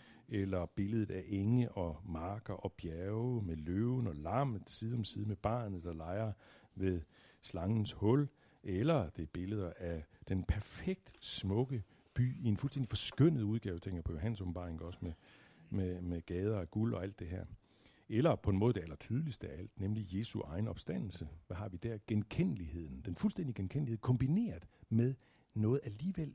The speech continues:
forherliget, noget næsten ugenkendeligt eller noget transcenderet. Øhm, <clears throat> i, i, øh, i slutscenen i det sidste slag, den sidste bog af Narnia-bøgerne, med den store domsscene, hvor folk og fæ bliver skilt ad,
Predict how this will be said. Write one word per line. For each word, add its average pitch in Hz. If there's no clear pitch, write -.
forherliget, 98
noget 95
næsten 131
ugenkendeligt 113
eller 95
noget 95
transcenderet. -
Øhm, 101
<clears throat> -
i, 120
i, 113
øh, 98
i 117
slutscenen 104
i 110
det 104
sidste 139
slag, 113
den 95
sidste -
bog 107
af 78
Narnia-bøgerne, 95
med 101
den 98
store 120
domsscene, 98
hvor 90
folk 123
og 90
fæ 113
bliver 95
skilt 139
ad, 107